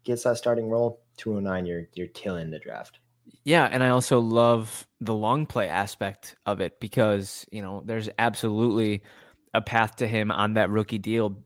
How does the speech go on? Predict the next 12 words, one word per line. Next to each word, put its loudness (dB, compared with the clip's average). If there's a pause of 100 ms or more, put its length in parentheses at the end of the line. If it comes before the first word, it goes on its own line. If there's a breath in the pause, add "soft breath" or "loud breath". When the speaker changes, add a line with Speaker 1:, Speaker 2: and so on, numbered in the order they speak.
(120)
Speaker 2:
being -2 (200)
a 0
featured -6
part -2
of -8
that -2
offense. -2
And -4 (640 soft breath)
it's 0
a -2
great 4
offense. -2